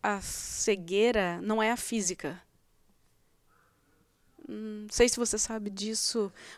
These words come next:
mas existem alguns momentos n-, nos evangelhos em que Jesus cura muitos cegos. É um dos m-,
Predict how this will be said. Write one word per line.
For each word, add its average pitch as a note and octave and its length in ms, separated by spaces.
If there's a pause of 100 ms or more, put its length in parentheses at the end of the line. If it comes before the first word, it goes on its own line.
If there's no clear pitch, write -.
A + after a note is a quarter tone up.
mas A3 200
existem - 440
alguns A#3 320
momentos A3+ 420
n-, A#3+ 220 (100)
nos A#3 460 (260)
evangelhos A3 720
em G#3+ 180
que A3+ 300 (440)
Jesus A3+ 800
cura A#3 800
muitos A3+ 400
cegos. F3+ 420
É G3 80
um A3+ 140
dos A3 240
m-, A3 340